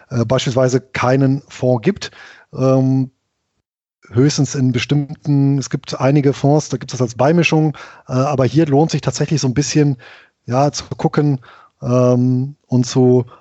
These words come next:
auszusuchen, ähm, in welches Papier ich dann genau investiere.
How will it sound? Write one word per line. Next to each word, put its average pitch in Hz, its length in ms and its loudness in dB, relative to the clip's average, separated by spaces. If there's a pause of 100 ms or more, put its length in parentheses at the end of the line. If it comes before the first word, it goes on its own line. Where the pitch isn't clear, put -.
(120)
auszusuchen, 135 880 0
ähm, 123 520 0 (460)
in 117 140 0
welches 120 160 -2
Papier - 320 -2
ich 117 80 -2
dann 117 140 0
genau 117 200 2
investiere. 110 560 -4